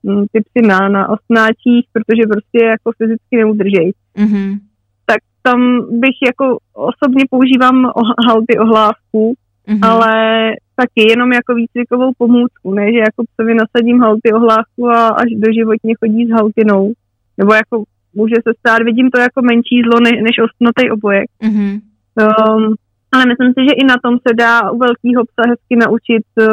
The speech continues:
Speaker 1: prostě chůze na prověšeném vodítku. Jakože i když padesátikilovýho psa neudržím na postroji, tak to lze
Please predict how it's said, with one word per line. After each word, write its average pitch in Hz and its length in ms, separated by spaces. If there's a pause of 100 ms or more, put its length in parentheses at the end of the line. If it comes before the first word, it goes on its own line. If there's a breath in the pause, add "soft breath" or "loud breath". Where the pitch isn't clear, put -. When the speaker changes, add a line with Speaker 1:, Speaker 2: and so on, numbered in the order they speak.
(180)
Speaker 1:
prostě 220 320
chůze 214 340
na 214 160
prověšeném 208 560
vodítku. 190 460 (120)
Jakože 202 380
i 196 160
když 214 260 (680)
padesátikilovýho 220 1080
psa - 200
neudržím 226 420
na 208 160
postroji, 214 540
tak 220 200
to 220 80
lze 220 420